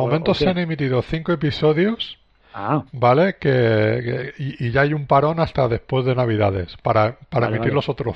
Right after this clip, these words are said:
Speaker 1: cinco.
Speaker 2: Yo es que para mí, o sea, para mí es inédito completamente, no, no he visto nada.
Speaker 1: Sí, sí,
Speaker 2: Por,
Speaker 1: no,
Speaker 2: por
Speaker 1: no, yo
Speaker 2: ponerme un poco las pilas y revisarlo.
Speaker 1: yo ta-, yo tampoco la he visto. Yo supongo que esta ya no se ha, no se ha vendido ni a Amazon ni Amazon Prime Video, ni nada de eso,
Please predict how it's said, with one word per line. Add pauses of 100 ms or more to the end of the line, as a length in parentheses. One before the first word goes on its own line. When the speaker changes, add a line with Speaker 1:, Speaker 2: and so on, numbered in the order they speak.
Speaker 1:
cinco. (380)
Speaker 2:
Yo
es
que
para
mí,
o
sea,
para
mí
es
inédito
completamente,
no,
no
he
visto
nada. (240)
Speaker 1:
Sí,
sí,
Speaker 2:
Por,
Speaker 1:
no,
Speaker 2:
por
Speaker 1:
no,
yo
Speaker 2:
ponerme
un
poco
las
pilas
y
revisarlo. (200)
Speaker 1:
yo
ta-,
yo
tampoco
la
he
visto.
Yo (280)
supongo
que
esta
ya
no
se
ha, (120)
no
se
ha
vendido
ni
a
Amazon (440)
ni
Amazon
Prime
Video,
ni
nada
de
eso,